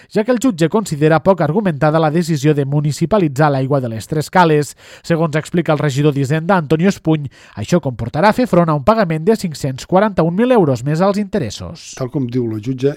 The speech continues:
Speaker 2: no està prou argumentat la municipalització del servei d'aigües que es va produir al dos mil onze, a primers de l'onze, per part de l'Ajuntament de l'Ametlla de Mar. I com que vam estar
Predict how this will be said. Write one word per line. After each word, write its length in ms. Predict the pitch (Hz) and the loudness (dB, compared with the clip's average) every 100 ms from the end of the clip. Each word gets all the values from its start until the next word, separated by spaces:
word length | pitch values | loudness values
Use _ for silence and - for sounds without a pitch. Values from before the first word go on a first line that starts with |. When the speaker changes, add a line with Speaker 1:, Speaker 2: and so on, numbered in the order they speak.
| - - - - | -8 -20 -20 -6
Speaker 2:
no 80 | 147 | -2
està 240 | 156 151 131 | 0 0 -2
prou 300 | 139 123 120 | -2 -2 -4
argumentat 640 | 113 123 123 117 180 202 | -4 -4 -4 -2 -4 -2
la 160 | 131 139 | -4 -2
municipalització 1040 | 135 127 - 123 123 123 117 127 120 135 | 0 -2 -6 -8 -4 -6 -6 -6 -2 -2
del 80 | 120 - | -4 -6
servei 300 | 123 113 113 123 | -8 -6 -4 -2
d'aigües 320 | 156 185 - | 0 0 -2
que 80 | 135 | -4
es 80 | |
va 140 | 123 113 | -4 -6
produir 540 | 123 107 120 143 147 - - - - - - _ 151 | -6 -2 2 4 2 -2 -20 -20 -20 -20 -20 _ 0
al 140 | 143 | 0
dos 200 | 131 135 | 0 0
mil 340 | 139 156 117 120 - | 4 4 4 -4 -6
onze, 380 | 143 151 131 185 | -2 0 0 -2
a 200 | - 101 - | -2 -16 -10
primers 320 | 117 120 127 | -6 -2 -2
de 140 | 120 131 | 0 4
l'onze, 380 | 151 151 160 180 - - | 4 4 0 -2 -6 -10
per 140 | - 120 | -4 0
part 220 | 139 139 | 0 2
de 80 | 139 | 2
l'Ajuntament 540 | 123 120 110 113 127 | 2 0 -2 -2 -2
de 80 | 131 | 0
l'Ametlla 320 | 120 113 110 95 | -2 -2 -4 -6
de 80 | |
Mar. 200 | 82 73 - _ | -8 -10 -14 _
I 120 | 127 117 | -10 -4
com 120 | 123 | -2
que 120 | 120 | 0
vam 200 | 120 139 143 | 0 2 0
estar 240 | - 131 | 2 0